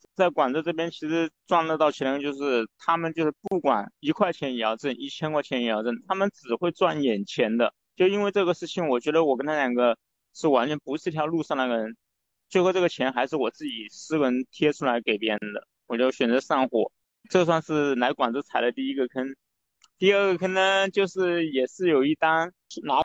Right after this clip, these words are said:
出来发货，发这个单的时候，其实是没有人愿意去接这个单，但是它的价钱又还可以，然后我就觉得没人去弄，我去弄，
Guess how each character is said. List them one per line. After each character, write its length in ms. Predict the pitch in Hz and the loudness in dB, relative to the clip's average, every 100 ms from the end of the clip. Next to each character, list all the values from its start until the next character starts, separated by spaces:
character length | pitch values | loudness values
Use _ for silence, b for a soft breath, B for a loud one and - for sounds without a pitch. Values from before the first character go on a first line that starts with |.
| - | 0
出 80 | 180 | -2
来 120 | 175 | -2
发 260 | - 170 | 2 2
货， 220 | 180 208 - - | 2 -4 -10 0
发 180 | 180 | 2
这 100 | 185 | 2
个 100 | 180 | 0
单 180 | 160 170 | 2 2
的 100 | 180 | 0
时 120 | - | 0
候， 100 | 160 | 0
其 100 | 147 | 0
实 140 | 175 185 | 0 0
是 80 | 180 | 0
没 240 | 139 135 | 0 2
有 160 | 190 156 | 2 0
人 140 | 160 | 0
愿 200 | 185 175 | 0 0
意 40 | |
去 100 | 165 156 | -4 -2
接 160 | 175 | -2
这 100 | 170 | 2
个 80 | 151 | 2
单， 140 | 156 160 | 2 0
但 80 | 185 | -2
是 80 | 185 | -2
它 80 | 190 | -4
的 100 | 190 | -6
价 120 | - 180 165 | -2 0 0
钱 220 | - 143 143 | 0 -2 -2
又 100 | 160 | 0
还 200 | 135 135 | 0 -2
可 240 | - 127 | 2 0
以， 200 | 127 104 _ _ - | 0 -8 _ _ -2
然 120 | 143 | 2
后 60 | 160 | 2
我 100 | 135 | 0
就 80 | |
觉 140 | 143 160 | 0 -2
得 60 | |
没 120 | 143 127 | 0 0
人 160 | 147 | -2
去 120 | - | -6
弄， 240 | 165 151 113 | -6 -4 -4
我 100 | 107 | -6
去 160 | - | -4
弄， 140 | 151 | -2